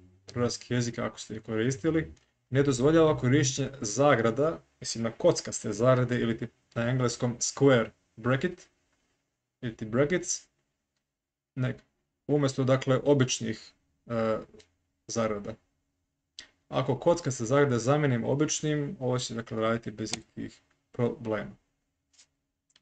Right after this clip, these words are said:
Malo pre smo prošli i polako privodimo kraju današnje predavanje. E, deljenje i modulo, vidjeli ste onaj primjer.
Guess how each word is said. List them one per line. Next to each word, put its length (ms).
Malo 280
pre 120
smo 160
prošli 560
i 120
polako 340
privodimo 400
kraju 340
današnje 280
predavanje. 560
E, 60
deljenje 480
i 40
modulo, 540
vidjeli 260
ste 180
onaj 140
primjer. 460